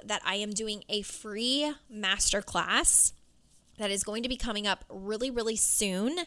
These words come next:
called The Equipped Parent. This is so, I'm so excited for this. I'm gonna be working on this right now. It is scheduled to happen,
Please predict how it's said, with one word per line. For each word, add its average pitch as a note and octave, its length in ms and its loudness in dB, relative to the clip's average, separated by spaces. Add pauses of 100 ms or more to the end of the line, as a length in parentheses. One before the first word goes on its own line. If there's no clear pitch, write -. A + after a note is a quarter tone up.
(420)
called G#3 300 0
The A3 180 -8
Equipped - 440 -2
Parent. E3 540 -4 (720)
This G#3+ 420 4
is B3 180 4
so, G#3 480 6
I'm A3 140 0
so A#3 240 4
excited G3 400 2
for G#3 140 -2
this. G3 160 4
I'm F#3+ 80 0
gonna F#3+ 120 -6
be G3 120 -4
working F3+ 400 -4
on G3+ 260 -2
this G3 280 4
right G3+ 160 -2
now. F#3+ 300 2
It G3 200 -2
is F#3+ 140 2
scheduled F#3+ 800 4 (160)
to F#3+ 220 4
happen, F#3 760 4